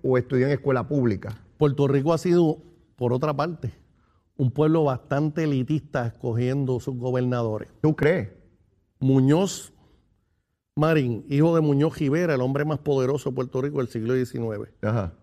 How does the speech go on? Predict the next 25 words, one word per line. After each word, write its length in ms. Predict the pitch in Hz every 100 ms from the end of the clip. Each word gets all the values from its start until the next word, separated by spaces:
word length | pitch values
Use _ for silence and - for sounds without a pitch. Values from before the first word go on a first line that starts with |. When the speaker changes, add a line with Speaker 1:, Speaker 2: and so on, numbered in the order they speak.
| _ -
Speaker 2:
Luis 240 | 131 170
Aferré, 640 | 190 180 165 139 156 143 - _ _ _ _ _ -
con 100 | 113
unos 200 | 123 143
recursos 520 | 143 143 151 143 139 120 -
que 60 | 117
muy 160 | 117
pocos 340 | 117 131 139 131
de 100 | 131
nosotros 500 | 123 - 120 123 -
tengamos. 500 | 117 104 110 107 104 - _ _ _ _ _ _ _ _
Pedro 360 | 147 160 190 185
Rosselló, 640 | 180 175 151 151 185 185 -
hijo 280 | 147 143 151
de 100 | 147
médico, 500 | 151 175 156 147 135
con 160 | 123 117
una 100 | 131
educación 520 | 139 139 135 143 139
privilegiada 840 | 139 131 120 113 107 120 135 127
en 60 | 117
escuela 360 | 98 - 113 120
privada. 460 | 120 107 110 104
Speaker 1:
Sánchez 300 | - 139 160
Vilella. 480 | 135 156 180 123 87